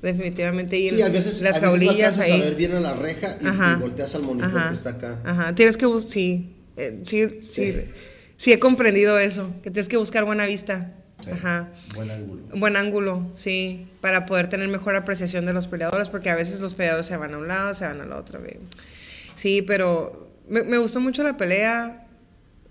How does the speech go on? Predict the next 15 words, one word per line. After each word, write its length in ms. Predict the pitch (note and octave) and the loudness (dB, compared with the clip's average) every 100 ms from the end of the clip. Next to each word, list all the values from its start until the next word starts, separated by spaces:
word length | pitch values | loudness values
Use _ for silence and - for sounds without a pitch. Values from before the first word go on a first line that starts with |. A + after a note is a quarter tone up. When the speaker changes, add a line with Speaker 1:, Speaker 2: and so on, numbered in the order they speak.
| - | -4
Speaker 1:
An-, 460 | G#3 A3 - A#3 | -2 -2 -4 -4
te 80 | A3 | 0
digo 160 | A#3+ B3 | 2 2
que 120 | B3+ | -2
no 360 | A#3 - G#3+ G#3+ | -2 -4 -4 -2
me, 420 | A#3 A#3 G#3+ F3+ | 0 0 0 -2
no 100 | G#3 | -2
me, 160 | A#3+ | 0
no 300 | B3+ - G3+ | -2 -4 -6
me 120 | A3+ C4 | -4 -2
llamaba 340 | G#3+ G3+ A3+ | -2 -2 -2
la 60 | A#3+ | -4
atención 420 | F3+ F3 G3 G3+ | -6 -6 -6 -6
esa 160 | G#3+ | -6
situación 640 | G#3 G3+ D3 - F#3 G#3 | -8 -10 -8 -6 -6 -6